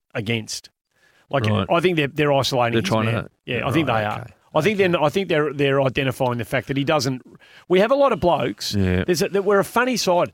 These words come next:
Speaker 1: It, it's sort of a bit counterintuitive 'cause I feel like we're defending quite well as a side at the moment, but I feel like we have some players who play in our back half who aren't great one-on-one defenders.
Speaker 2: Well, we saw that.
Speaker 1: Yeah.
Speaker 2: We,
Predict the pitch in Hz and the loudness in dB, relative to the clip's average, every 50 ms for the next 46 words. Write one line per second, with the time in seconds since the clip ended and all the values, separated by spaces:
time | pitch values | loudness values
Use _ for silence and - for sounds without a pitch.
0 | _ _ 185 185 - 208 190 - - - - 208 214 208 196 170 156 156 - - | _ _ -4 -4 -2 -2 -2 -2 -2 -2 -2 -2 0 0 0 -2 -2 -4 -4 -2
1 | 165 156 151 143 135 123 - - - 151 156 151 131 117 113 - _ _ _ _ | -2 0 2 2 0 0 -2 -2 -2 -2 -2 -2 -4 -8 -12 -16 _ _ _ _
2 | _ _ _ - 180 147 165 165 - - 226 247 247 240 - 175 180 165 131 147 | _ _ _ -4 -2 0 0 -2 -2 -2 -2 -2 -2 -2 -2 -2 -2 0 0 -2
3 | 135 - - 160 156 156 151 143 135 123 120 - - 151 143 131 117 135 135 131 | -4 -2 -2 -2 -2 0 0 -2 -2 -2 -4 -4 0 0 0 0 0 0 0 0
4 | 127 120 95 110 101 - - 127 127 143 147 143 139 120 107 98 98 113 131 - | 0 0 -2 -4 -4 -2 0 0 0 0 0 -2 -4 -6 -6 -8 -8 -10 -10 -12
5 | - - - _ _ _ _ _ - 147 151 139 - 196 214 226 202 - 175 151 | -12 -16 -20 _ _ _ _ _ -4 -2 -2 0 0 0 0 0 0 0 0 2
6 | 139 151 151 120 - - - 147 143 139 127 - - - 135 131 135 131 127 113 | 2 2 0 0 -2 -2 0 0 0 -2 -4 -6 -4 -2 0 2 2 2 0 -2
7 | - 127 107 - 135 131 131 127 123 120 120 123 117 - _ _ - 139 123 - | -2 -4 -4 -2 -2 0 0 0 0 0 0 -2 -4 -8 _ _ -4 -4 -2 -2
8 | 131 120 117 110 - 120 120 117 113 - 127 113 113 113 - 131 120 117 110 110 | -2 -4 -4 -2 -2 -2 0 -2 -2 0 0 -2 -2 -2 -4 -4 -4 -2 -2 -2
9 | 107 107 98 98 - - 123 147 160 151 - - - - 123 110 113 107 - 131 | -2 -4 -6 -8 -8 -6 -6 -6 -6 -8 -10 -12 -6 -2 0 0 0 0 2 2
10 | 123 123 110 104 - - _ _ _ _ _ _ - 139 120 - - _ _ _ | 2 2 0 0 -4 -6 _ _ _ _ _ _ -6 -6 -6 -6 -8 _ _ _
11 | _ _ _ _ - 135 139 | _ _ _ _ 0 0 2